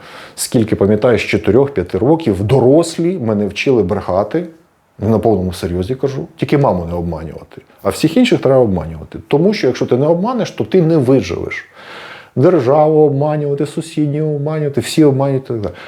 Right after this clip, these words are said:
Всі у нас вміють брехати, але не всі брешуть, так? Не всі брешуть. Хоча брехати вміють всі. Так я задаю запитання, чому брехати у нас вміють всі,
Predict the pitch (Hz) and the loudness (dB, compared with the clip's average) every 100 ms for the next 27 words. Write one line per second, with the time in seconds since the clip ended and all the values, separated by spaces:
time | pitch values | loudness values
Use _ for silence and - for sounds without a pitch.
0 | - _ - - _ _ - - 233 196 | -20 _ -20 -20 _ _ 0 4 6 4
1 | 185 160 170 139 127 - 73 73 - - | 2 -2 -2 0 -2 -2 -6 -6 -16 -4
2 | 107 110 117 127 110 120 120 - 151 131 | 0 4 4 4 2 0 0 -2 -4 0
3 | 113 95 - - - - - _ - 139 | 0 0 -2 -10 -12 -18 -18 _ -4 -4
4 | 180 - - _ _ _ _ _ 110 104 | -4 -12 -20 _ _ _ _ _ -2 0
5 | 117 87 85 - - - - _ _ _ | 2 2 0 -4 -12 -20 -20 _ _ _
6 | _ _ _ - - - - - - - | _ _ _ -20 -20 -18 -18 -20 -6 0
7 | 139 165 135 131 123 117 104 101 - - | 2 2 2 0 2 2 2 -2 -4 -4
8 | 107 175 180 170 165 156 156 143 90 92 | 0 2 2 4 4 4 0 -4 -4 0
9 | 180 185 151 156 175 143 131 135 131 127 | 4 4 4 2 2 2 0 0 -2 -4
10 | 135 139 - - 226 | -4 -4 -6 -10 -10